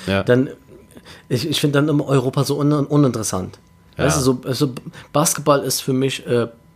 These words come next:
Speaker 2: ist N B A.
Speaker 1: Ja, safe, safe, safe.
Speaker 2: Weißt du, was ich meine? Sogar die, die Basketball-W M so interessiert irgendwie nicht
Speaker 1: Nee.
Speaker 2: so sehr wie bei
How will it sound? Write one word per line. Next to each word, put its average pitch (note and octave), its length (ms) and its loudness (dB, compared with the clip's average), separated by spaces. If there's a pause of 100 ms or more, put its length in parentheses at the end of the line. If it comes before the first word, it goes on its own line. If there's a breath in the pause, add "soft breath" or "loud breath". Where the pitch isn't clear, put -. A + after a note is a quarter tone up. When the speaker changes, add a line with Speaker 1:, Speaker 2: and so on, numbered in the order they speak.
(140)
Speaker 2:
ist A#2+ 200 -8
N A#2+ 180 0
B G#2 160 0
A. G#2 40 0
Speaker 1:
Ja, E2+ 280 0
safe, D2+ 260 -8 (220)
safe, - 240 -12
safe. - 200 -14
Speaker 2:
Weißt D#3 240 2
du, D3 60 2
was B2 60 0
ich - 40 -6
meine? C3+ 180 0
Sogar G3+ 240 4
die, D3+ 200 2
die B2+ 180 4
Basketball-W B2+ 640 -2
M D#3 360 -4 (540)
so - 320 0
interessiert - 580 -4
irgendwie A2 280 -2
nicht F#2 160 -4
Speaker 1:
Nee. E2 80 -2
Speaker 2:
so F#2 60 -4
sehr G2 320 -4
wie A2+ 100 0
bei G#2+ 160 -2